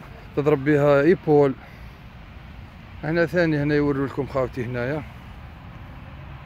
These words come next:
هنا واش لازم في هذه الشبكة اللي راهي مورايا، دوك نوريها لكم كي يروحوا ل-،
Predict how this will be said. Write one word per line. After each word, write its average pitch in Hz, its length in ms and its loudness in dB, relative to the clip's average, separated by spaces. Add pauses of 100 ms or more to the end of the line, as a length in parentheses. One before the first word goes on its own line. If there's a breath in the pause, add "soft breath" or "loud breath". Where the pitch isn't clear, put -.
(1600)
هنا 131 200 -2
واش 131 300 -2
لازم 131 300 0 (1600)
في 165 80 0
هذه 175 100 0
الشبكة 170 440 -6 (400)
اللي 151 140 -2
راهي 143 220 -4
مورايا، 127 440 -2
دوك 143 180 -2
نوريها 131 400 0
لكم 123 180 -8 (100)
كي 139 40 -4
يروحوا 123 340 -6
ل-، 117 260 -8